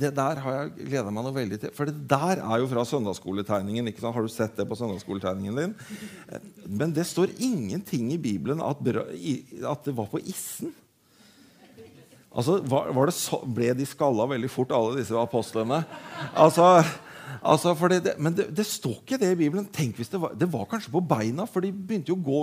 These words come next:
ut med evangeliet med en gang. Eller kanskje noen av dem trengte at det var litt i baken, så de fikk litt fart på seg. Altså, det, det står det ikke noe om, men det, det kom ild, men det var ikke vondt.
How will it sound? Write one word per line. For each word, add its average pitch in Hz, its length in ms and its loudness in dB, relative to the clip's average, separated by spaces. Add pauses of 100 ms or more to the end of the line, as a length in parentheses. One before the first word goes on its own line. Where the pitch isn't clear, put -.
(120)
ut 104 100 -6
med 127 140 -4
evangeliet 123 420 -2
med 117 160 -4
en 117 80 -4
gang. 143 200 -2 (360)
Eller 147 160 4
kanskje 135 280 2
noen 113 240 0
av 101 120 2
dem 123 120 -4 (200)
trengte 117 380 -4
at - 80 -12
det 113 60 -4
var 104 180 2
litt 98 100 -4
i 110 160 -4
baken, 101 240 -4
så 127 120 -4
de 131 100 -4
fikk 120 260 -2
litt 117 140 0
fart 110 180 2
på 110 160 -4
seg. 196 240 2 (320)
Altså, 165 240 8
det, 196 220 6 (260)
det 220 140 2
står 143 500 4
det 247 140 0
ikke 156 180 2
noe 190 220 6 (160)
om, 240 120 0 (220)
men 156 240 0
det, 160 240 -2
det - 80 -4
kom 151 240 6 (140)
ild, 214 260 0
men 123 160 0
det 196 80 2
var 170 140 0
ikke 226 180 0
vondt. 233 540 -2